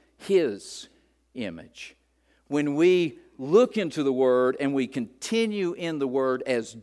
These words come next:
doers of the Word, then all of a sudden it has this transformative power in its life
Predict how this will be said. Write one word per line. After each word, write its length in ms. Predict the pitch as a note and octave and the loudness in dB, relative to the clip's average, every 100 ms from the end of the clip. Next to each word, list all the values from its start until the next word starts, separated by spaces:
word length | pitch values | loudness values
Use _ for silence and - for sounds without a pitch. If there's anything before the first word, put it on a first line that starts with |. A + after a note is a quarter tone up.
| - | -12
doers 720 | G3 A3 A3+ F3 A#2 G#2+ - - _ - | -8 -6 -4 -2 -4 -6 -10 -20 _ -2
of 440 | D3 C3+ B2 - - _ - | 0 2 0 -4 -16 _ -12
the 100 | A2+ | -10
Word, 640 | G#2+ B2 A#2+ F#2+ E2+ F2 _ _ _ _ _ | -6 -2 0 -2 -6 -12 _ _ _ _ _
then 100 | A#2+ | -2
all 140 | D3 | 0
of 60 | A#3+ | 0
a 40 | |
sudden 280 | A#3 - E3 | -2 -2 -2
it 40 | D3 | -2
has 140 | D3 | -4
this 180 | C#3 - | -6 -8
transformative 1160 | - C3+ A#2 - - F#3 G3 G3 F#3+ D#3 B2 - | -10 -10 -10 -14 -10 -4 -2 -2 -6 -10 -12 -14
power 420 | - D3+ D#3 C3 | -6 -4 -2 -2
in 40 | A#2 | -4
its 200 | A2 C3 | -8 -6
life 500 | C3 D3+ D3 B2 | 0 2 2 0